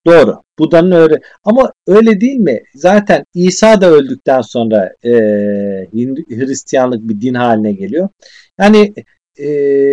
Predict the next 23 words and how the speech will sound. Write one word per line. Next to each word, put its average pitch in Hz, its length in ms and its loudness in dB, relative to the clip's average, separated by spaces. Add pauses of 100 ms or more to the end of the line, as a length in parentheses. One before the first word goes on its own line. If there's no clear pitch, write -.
(460)
şey, 208 420 0 (800)
önemli 226 380 0
olan 233 260 2 (300)
bir 165 120 -10
din 214 140 2
haline 214 380 4
gelip 190 380 -2
gelmemesi 185 640 -2
değil. - 180 -6 (280)
Önemli 202 380 0
olan 180 300 0 (320)
bu 262 200 2
öğretiyi 196 760 2
Buda'nın 202 440 2
geliştirmesi. 127 840 -2 (380)
Bu 208 120 2
da 233 220 2 (120)
insanlara 208 680 2
bir 208 100 -6
kurtuluş 220 760 -2
çaresi, 180 640 0
reçetesi 156 600 -2
sunuyor 170 400 -2